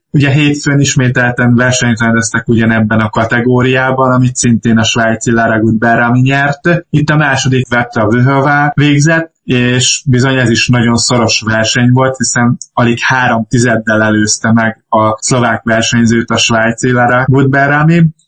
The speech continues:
és harmadik helyen pedig az osztrák Tamara Tittler végzett. Itt negyedik szintén Kajsa Wikhöfli lett, aki ugye az előző nap második helyen végzett, úgyhogy nagyjából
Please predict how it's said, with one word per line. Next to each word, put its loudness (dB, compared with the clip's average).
és -2
harmadik -2
helyen 0
pedig 0
az 0
osztrák -2
Tamara 0
Tittler -2
végzett. 0
Itt -6
negyedik 0
szintén 0
Kajsa -2
Wikhöfli 0
lett, 0
aki -2
ugye 2
az 2
előző 0
nap 0
második -2
helyen 0
végzett, 0
úgyhogy 0
nagyjából 0